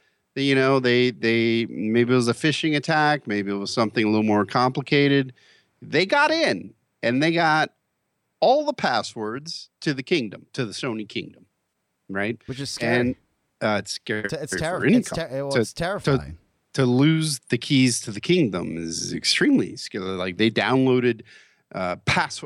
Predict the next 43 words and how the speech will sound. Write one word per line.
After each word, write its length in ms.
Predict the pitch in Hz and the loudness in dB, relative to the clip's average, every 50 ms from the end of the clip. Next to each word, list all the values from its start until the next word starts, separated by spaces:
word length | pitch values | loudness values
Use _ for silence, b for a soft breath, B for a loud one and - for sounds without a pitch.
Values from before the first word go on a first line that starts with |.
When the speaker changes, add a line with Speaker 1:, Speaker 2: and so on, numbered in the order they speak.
| - | -8
Speaker 1:
all 220 | - 135 151 185 196 | -6 -4 -2 -2 -4
the 80 | 185 | -4
passwords. 600 | 170 - 170 135 131 - - - 135 131 127 117 | -6 -6 -6 -6 -6 -6 -10 -10 -10 -10 -10 -10
Like, 260 | 110 101 95 92 92 - _ - | -10 -12 -12 -12 -14 -18 _ -12
there 180 | 120 120 143 | -6 -4 -2
was 220 | 143 135 139 131 - | -2 -2 -2 -2 -2
somebody 1040 | - - - - 190 180 180 185 190 190 185 165 151 151 151 147 143 143 139 131 | -2 -2 -2 0 0 0 0 0 -2 -6 -4 0 2 2 2 2 2 0 -2 -2
out 300 | 123 117 110 107 - _ - | -2 -2 -4 -6 -8 _ -10
there, 380 | 104 95 92 87 85 87 87 - _ _ _ _ _ _ _ _ _ _ _ | -8 -6 -6 -6 -8 -10 -12 -16 _ _ _ _ _ _ _ _ _ _ _
uh, 240 | - 90 87 98 98 | -12 -10 -10 -8 -8
some 360 | - - - 156 165 190 185 | -4 -2 0 2 2 2 0
jerk 460 | 156 - - 135 127 123 123 - - - _ _ _ - | -2 -2 0 2 2 2 2 -2 -6 -14 _ _ _ -8
had 240 | - 120 117 110 | -4 -2 -2 0
a 80 | 107 104 | -2 -2
text 400 | 104 - 160 160 160 - - - | -4 -4 -4 -4 -4 -6 -10 -6
file 380 | - 151 135 135 131 127 123 123 | -2 0 0 0 0 -2 -4 -6
or 160 | 117 104 98 | -8 -12 -12
an 60 | 90 | -14
Excel 320 | 82 - - 151 147 139 131 | -18 -16 -12 -10 -8 -8 -10
spreadsheet 560 | - - - - 127 113 113 - - 117 117 | -12 -14 -12 -10 -10 -10 -10 -12 -12 -12 -12
with 160 | 104 98 101 95 | -12 -12 -12 -12
a 40 | |
list 320 | 95 95 110 123 127 - - | -12 -10 -10 -10 -10 -10 -14
of 60 | - - | -16 -12
passwords. 640 | - 95 87 - - - 85 78 _ - - - _ _ _ _ _ _ _ _ _ _ _ | -10 -10 -10 -12 -14 -20 -20 -20 _ -20 -20 -20 _ _ _ _ _ _ _ _ _ _ _
And 220 | - 92 92 87 85 | -20 -16 -16 -12 -10
once 240 | 95 113 135 135 - | -8 -8 -8 -8 -8
they 220 | - 135 127 127 | -6 -4 -4 -2
got 260 | 127 127 123 117 - | 0 0 -2 -2 -2
that, 300 | - 135 135 143 147 147 | 0 0 2 2 0 -2
it 60 | 113 | -4
was 140 | 87 87 85 | -8 -14 -16
just 180 | - - - - | -18 -20 -20 -18
keys 340 | _ - 110 107 107 107 - | _ -14 -14 -14 -14 -16 -20
to 80 | - | -20
the 80 | 92 98 | -20 -20
kingdom, 380 | - - 92 92 87 90 _ _ _ _ _ _ _ | -20 -20 -20 -20 -20 -20 _ _ _ _ _ _ _
right? 300 | - 87 87 92 95 90 _ _ _ _ _ _ _ _ | -18 -16 -14 -14 -14 -16 _ _ _ _ _ _ _ _
And 180 | - - - - - | -20 -20 -20 -20 -18
you 80 | - | -12
don't 200 | - 104 123 151 | -6 -4 -4 -2
do 180 | 156 202 262 294 | 0 0 0 0
that. 180 | 214 - - | 0 -2 -2